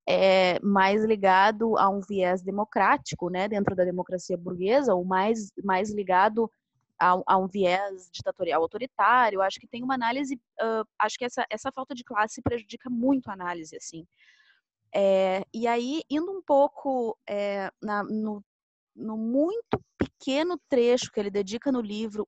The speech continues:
pra quais seriam as maneiras de se precaver em relação às,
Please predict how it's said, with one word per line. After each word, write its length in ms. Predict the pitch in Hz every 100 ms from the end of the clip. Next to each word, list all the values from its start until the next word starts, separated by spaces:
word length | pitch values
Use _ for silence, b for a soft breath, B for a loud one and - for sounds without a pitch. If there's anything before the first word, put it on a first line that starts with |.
| _
pra 360 | - 202 208 -
quais 300 | - 226 269
seriam 240 | - 254 247
as 100 | 247
maneiras 480 | 233 214 220 240 220
de 120 | 226
se 120 | - -
precaver 540 | 247 - 254 202 220
em 160 | 294 277
relação 440 | 208 208 214 196
às, 120 | 190